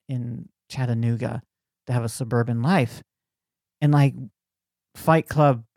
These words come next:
basically predicted the deterioration of that relationship in, in a way. Um,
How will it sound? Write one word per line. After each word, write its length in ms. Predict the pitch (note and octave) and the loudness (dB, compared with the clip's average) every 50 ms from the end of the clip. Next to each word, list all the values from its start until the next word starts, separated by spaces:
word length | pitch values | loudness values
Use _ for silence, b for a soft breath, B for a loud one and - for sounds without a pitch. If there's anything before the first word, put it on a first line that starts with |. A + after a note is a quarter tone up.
| _ _ - | _ _ -2
basically 540 | - C#3+ C3+ - - C#3+ - C#3+ C3 B2 A2+ - - E3 F3+ F#3+ _ _ _ _ _ _ _ _ _ _ _ - | 0 0 0 0 -2 -4 -2 0 0 -2 -2 -6 -14 -20 -20 -20 _ _ _ _ _ _ _ _ _ _ _ -2
predicted 600 | - D3 C3 A2 A2 G#3 A3 - - F3 A#2 B2 - - | 2 2 2 2 2 0 0 0 -2 -4 -4 -6 -14 -14
the 120 | D3 B2 C3 | -10 -8 -8
deterioration 540 | A2+ - - - D#3+ C3+ C3 B2+ - - B2+ | -8 -6 -2 0 2 2 2 2 0 -4 -4
of 60 | A#2+ | -2
that 160 | B2 B2+ - | -2 -2 -2
relationship 800 | - B2 A2+ A#2 A#2 A#2 A#2 - - C#3+ C#3 - - B2 - C#3 _ _ _ | -2 -6 -4 -4 -6 -6 -8 -10 -14 -14 -12 -10 -8 -8 -8 -8 _ _ _
in, 200 | - C#3+ C3 - | -6 -6 -6 -4
in 180 | - C#3+ B2+ | -4 -4 -2
a 100 | B2+ B2+ | -2 -2
way. 340 | B2 B2 B2 A#2 A#2 A#2+ B2+ _ _ _ _ _ _ _ _ _ _ _ _ _ _ _ - | -2 -4 -4 -6 -6 -8 -12 _ _ _ _ _ _ _ _ _ _ _ _ _ _ _ -2
Um, 420 | D3+ C#3+ C3+ C3 B2+ B2 B2 C3 | 0 2 2 2 0 0 -4 -8